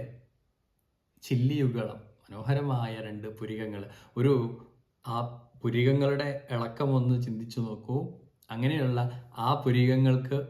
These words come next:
ഉള്ളിലാണ് ബ്രഹ്മദേവൻ ഇരിക്കുന്നത്, അവിടെ നിന്നാണ് സകല സൃഷ്ടിയും നടക്കുന്നത്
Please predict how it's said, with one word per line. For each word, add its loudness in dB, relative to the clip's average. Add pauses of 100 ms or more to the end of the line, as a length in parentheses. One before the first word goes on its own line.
ഉള്ളിലാണ് 2 (1600)
ബ്രഹ്മദേവൻ 4 (180)
ഇരിക്കുന്നത്, 4 (320)
അവിടെ 0
നിന്നാണ് 4
സകല 2
സൃഷ്ടിയും 0
നടക്കുന്നത് -2